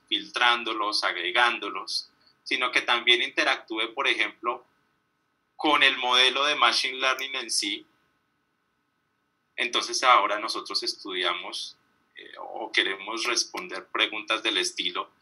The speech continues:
si nosotros le proporcionamos al usuario esas capacidades complementarias, ¿qué tanto gana el usuario en compensación?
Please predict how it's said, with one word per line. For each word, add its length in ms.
si 480
nosotros 300
le 100
proporcionamos 800
al 100
usuario 500
esas 320
capacidades 680
complementarias, 1040
¿qué 240
tanto 440
gana 360
el 120
usuario 720
en 180
compensación? 760